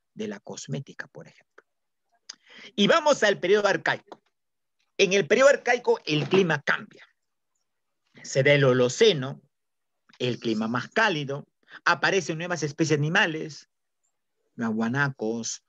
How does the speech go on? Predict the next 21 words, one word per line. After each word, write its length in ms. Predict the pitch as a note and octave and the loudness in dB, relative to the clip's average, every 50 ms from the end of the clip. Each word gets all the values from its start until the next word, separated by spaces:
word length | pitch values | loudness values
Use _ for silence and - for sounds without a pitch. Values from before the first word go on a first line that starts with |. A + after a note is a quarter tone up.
| _ _ _ | _ _ _
venados, 960 | - - A2 A2 - - C#3+ D3 C3+ B2 A#2 A#2 A#2+ A#2 G#2+ - - - - _ _ _ _ | -8 -4 -4 -4 -4 -4 -6 -6 -6 -6 -6 -6 -6 -8 -10 -14 -18 -20 -20 _ _ _ _
eh, 560 | A2 A2 G#2 G2+ G2+ G2 G2 G2 G2 F#2+ F#2 - | -8 -6 -4 -4 -4 -4 -6 -8 -8 -10 -12 -12
ciervos 840 | - - - - C#3+ E3+ F3+ E3 B2+ G#2+ G2+ G#2+ A2 G#2+ - - - _ | -12 -12 -10 -6 -4 0 0 0 -2 -2 -6 -8 -8 -8 -10 -16 -14 _
y 100 | A2+ A2 | -8 -6
demás. 420 | G#2+ G#2 A2+ A#2 A#2 - - _ _ _ _ - - - _ | -6 -6 -8 -8 -10 -12 -16 _ _ _ _ -20 -20 -18 _
Ya 280 | C#3+ C3+ F#3+ G#3+ A3 G#3+ | -2 2 2 2 2 2
no 220 | F3+ F#3+ G3 F#3+ | 0 -2 -2 0
va 100 | F3 F#3 | 2 2
a 40 | F#3 | 0
estar 340 | D#3+ - - E3 F3+ F3 D#3 | 0 -2 -4 -4 -2 -2 -2
la 120 | D3+ D3+ | -4 -4
época 300 | D3+ C#3 - D3 C#3+ C#3+ | -4 -4 -4 -2 0 0
de 80 | C3 A2 | 0 0
las 120 | A2 A2+ | -2 -4
glaciaciones. 840 | A#2 A2+ G#2+ - - A2+ - - F#3 E3+ D3 C3+ C3 C#3+ C#3+ - _ _ _ _ _ _ _ _ _ _ _ _ _ _ | -6 -8 -8 -8 -10 -10 -4 0 0 0 0 0 -4 -8 -12 -14 _ _ _ _ _ _ _ _ _ _ _ _ _ _
Y 160 | F3 F#3 A#3 | 0 0 0
aquí 380 | A#3 - B3+ D#4+ C#4+ - - _ _ _ _ | 0 0 0 0 0 0 -6 _ _ _ _
ocurre 460 | _ D#3+ C#3+ - F#3 F#3 F3+ F#3+ F3 - | _ -8 2 2 4 4 4 2 2 0
algo 260 | - D#3+ D#3+ D#3 D3+ D3 | -2 -4 -2 -4 -4 -4
lo 120 | A#2 A2 | -6 -8
siguiente. 600 | - - - G2+ G2 - - _ _ - - | -10 -12 -14 -14 -16 -18 -18 _ _ -20 -20